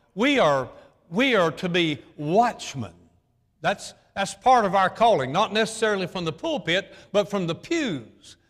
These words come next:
We need to be watching. We need to be knowledgeable. We need to be like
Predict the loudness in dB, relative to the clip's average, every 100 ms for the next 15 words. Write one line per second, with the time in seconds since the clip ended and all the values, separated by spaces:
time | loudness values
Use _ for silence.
0 | _ -2 0 2 2 0 0 -2 -4 -2
1 | -2 -2 -4 -10 -6 -4 0 0 0 0
2 | 0 -4 -14 -4 0 2 2 2 0 -2
3 | -2 2 2 2 0 2 2 2 4 2